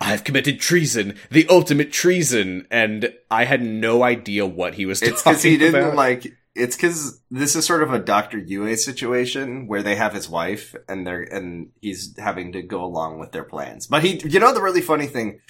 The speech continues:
Speaker 2: is that he really tries. He's like, "You should be on your way, Your Majesty. We have no food here. Go, go away." But then when she's like, "No, we'll stay here," he's like, "What have I done? <laughs> What have I done?"
Speaker 1: Yeah, but, but Piotr Pre is wearing a suit now. All the Baldies are wearing suits now.
Speaker 2: They're all
Speaker 1: And he
Speaker 2: forty-seven
Speaker 1: says,
Speaker 2: now.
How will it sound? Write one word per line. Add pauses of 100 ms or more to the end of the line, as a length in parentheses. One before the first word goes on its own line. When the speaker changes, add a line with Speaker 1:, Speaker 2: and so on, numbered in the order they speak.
(160)
Speaker 2:
is
that
he
really
tries.
He's
like,
"You
should
be
on
your
way,
Your
Majesty.
We
have
no
food
here.
Go,
go
away."
But
then
when
she's
like,
"No,
we'll
stay
here,"
he's
like,
"What
have
I
done?
<laughs> (260)
What
have
I
done?"
Speaker 1:
Yeah,
but,
but
Piotr
Pre (160)
is
wearing
a
suit
now.
All
the
Baldies
are
wearing
suits
now.
Speaker 2:
They're
all
Speaker 1:
And
he
Speaker 2:
forty-seven
Speaker 1:
says,
Speaker 2:
now.